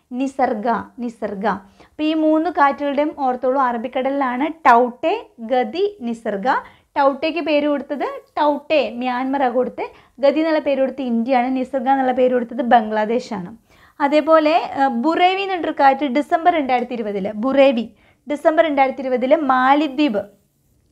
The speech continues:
മാലിദ്വീപാണ് പേര് കൊടുത്തത്. ഡിസംബറിൽ വീശിയ ബുറേവിക്ക് പേര് കൊടുത്തത് മാലിദ്വീപാണ്.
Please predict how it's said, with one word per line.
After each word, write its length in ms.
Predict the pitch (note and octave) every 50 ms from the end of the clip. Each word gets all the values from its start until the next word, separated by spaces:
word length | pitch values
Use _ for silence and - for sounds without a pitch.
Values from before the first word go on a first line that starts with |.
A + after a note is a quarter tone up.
| _ -
മാലിദ്വീപാണ് 680 | C#4 D4 C#4 C#4+ C#4+ D#4 A#3+ D#4 D#4 E4+ D4+ C#4+ D4
പേര് 220 | B3 C4+ G3+ G3 G#3
കൊടുത്തത്. 320 | G3 F#3+ F#3 - F4 F#4 - - _ _ _ -
ഡിസംബറിൽ 460 | C#4+ C4+ - D4+ C#4 C#4 D4 C#4+ C#4+ D4
വീശിയ 320 | C4+ B3+ B3+ B3+ - D4
ബുറേവിക്ക് 560 | B3+ A3+ A#3+ B3 B3 A#3+ B3 B3 A#3+ - C#4+
പേര് 180 | A#3+ C#4 A#3+ A3+
കൊടുത്തത് 300 | A#3+ - G3+ - C4+ D#4 D#4 B3+
മാലിദ്വീപാണ്. 640 | A3+ G#3 G#3 G#3+ G#3+ F#3+ F#3+ A3+ G#3 F#3+ F#3 F3